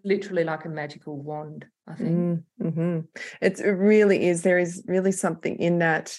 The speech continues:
Speaker 2: where if we're not listening to the body cues and then we're really out of whack and then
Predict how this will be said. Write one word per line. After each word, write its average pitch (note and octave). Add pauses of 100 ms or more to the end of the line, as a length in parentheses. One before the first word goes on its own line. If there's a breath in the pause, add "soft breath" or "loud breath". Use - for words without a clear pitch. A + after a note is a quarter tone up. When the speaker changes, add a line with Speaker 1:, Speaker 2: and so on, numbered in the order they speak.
Speaker 2:
where E3
if E3
we're E3+
not E3+
listening E3
to E3
the F3
body D#3+
cues E3+
and D#3
then D#3+
we're D#3 (140)
really D3+
out C#3+
of C#3
whack C#3 (140)
and C#3+
then C3